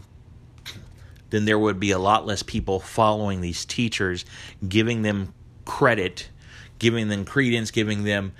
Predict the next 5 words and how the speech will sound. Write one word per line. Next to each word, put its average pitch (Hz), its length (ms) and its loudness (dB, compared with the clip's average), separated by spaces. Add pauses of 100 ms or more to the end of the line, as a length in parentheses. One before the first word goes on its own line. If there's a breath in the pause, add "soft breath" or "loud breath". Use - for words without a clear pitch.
(320 loud breath)
a 95 340 -2 (220)
platform 123 560 2
to 98 80 0
stand 139 420 -2
on, 98 320 0